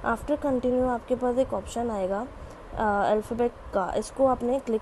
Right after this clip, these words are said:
कर देना है and आपने जो भी अपना name password डालना है वो अपने फ़ोन में apply कर सकते हैं। जैसे हमने फ़ोन में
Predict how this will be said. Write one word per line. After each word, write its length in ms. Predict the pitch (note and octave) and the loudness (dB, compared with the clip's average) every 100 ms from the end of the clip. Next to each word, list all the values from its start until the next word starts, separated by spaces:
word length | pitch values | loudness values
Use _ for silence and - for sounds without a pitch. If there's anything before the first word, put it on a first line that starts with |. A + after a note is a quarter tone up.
| - | 0
कर 120 | A3 | -2
देना 220 | G#3 G3 | 0 -2
है 180 | A3+ - | -4 -4
and 160 | A3+ A#3 | -2 -2
आपने 260 | A3+ B3+ | 0 0
जो 180 | B3 A3+ | 2 2
भी 120 | A#3 | 4
अपना 240 | B3 B3 B3+ | 2 2 0
name 240 | A3+ G#3 | 0 0
password 400 | G#3 G3+ - A3+ | -2 -4 -4 -4
डालना 300 | G#3+ F#3 F#3 | -4 -4 -4
है 60 | G#3 | -2
वो 160 | A3+ | -2
अपने 220 | A#3 A3 | -4 -4
फ़ोन 200 | G#3 G#3+ | -4 -4
में 120 | G3 B3+ | -4 -4
apply 320 | A#3 F#3 F3+ | -4 -4 -4
कर 100 | F#3 | -4
सकते 280 | - - F#3+ | -8 -6 -6
हैं। 80 | |
जैसे 80 | A3 | -4
हमने 180 | A3+ A3+ | -4 -4
फ़ोन 200 | A3+ G#3+ | -4 -4
में 200 | G#3 | -2